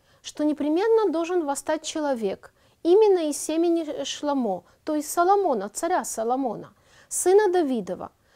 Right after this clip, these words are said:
и укрепит он жизнь нашу, и соберет нас из постоянного изгнания, и возвестит истинную веру, и истребит тех, кто ее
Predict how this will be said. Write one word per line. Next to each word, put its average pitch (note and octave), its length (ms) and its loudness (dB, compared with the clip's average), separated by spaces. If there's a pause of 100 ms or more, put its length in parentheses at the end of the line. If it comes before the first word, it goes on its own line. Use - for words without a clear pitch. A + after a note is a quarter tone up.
(200)
и D4+ 140 6
укрепит D4+ 480 2
он A4 180 6
жизнь D4+ 320 0
нашу, C4 540 -4
и C4 60 -12
соберет C4+ 560 -2
нас C#4+ 440 -2
из - 120 -12
постоянного B3 800 -4
изгнания, G3 680 -8 (320)
и B3 100 -4
возвестит C4+ 680 0
истинную C#4+ 680 -2
веру, A3 440 -4 (260)
и C4 100 -2
истребит A#3+ 560 -6
тех, G4 340 -2 (280)
кто E4 260 -4
ее A#3 400 0